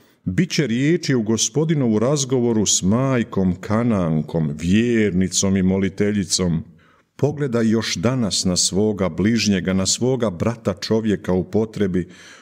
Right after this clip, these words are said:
poziva naš Papa Franjo, jer u tome je kršćanska vjera i život. Pomozi koliko god možeš, prihvati svoga brata. Jesu li se ovaj bogati čovjek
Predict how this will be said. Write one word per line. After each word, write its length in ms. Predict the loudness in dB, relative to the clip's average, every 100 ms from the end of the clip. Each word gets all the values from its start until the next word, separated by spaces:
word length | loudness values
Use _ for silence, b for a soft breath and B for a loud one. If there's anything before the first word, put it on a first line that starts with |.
| B
poziva 600 | -2 0 0 2 2 2
naš 220 | 0 -2 -4
Papa 480 | -2 0 -2 -4
Franjo, 580 | -2 0 0 2 2 0 -2 B B B
jer 220 | 0 2
u 80 | 0
tome 320 | 0 0 2
je 220 | 0 -2
kršćanska 800 | -4 -4 -4 -2 -2 0 -4 -2
vjera 400 | -2 0 0 2
i 120 | 0 0
život. 480 | 2 2 0 -4 -12 b _
Pomozi 640 | -2 0 2 2 0 -2
koliko 440 | -2 0 -2 0 0
god 260 | 0 2
možeš, 500 | 2 2 2 0 -2 -2
prihvati 640 | 0 0 0 -2 -2 -2
svoga 360 | -2 0 0 0
brata. 440 | 0 -2 -2 -8 -10 -14 _ _ _ b b b b b b b b -2
Jesu 340 | 0 2 2
li 100 | 0
se 180 | 0 0
ovaj 200 | 2 0
bogati 500 | 0 -2 -2 -4 -6
čovjek 640 | -4 -2 0 0 -2 -6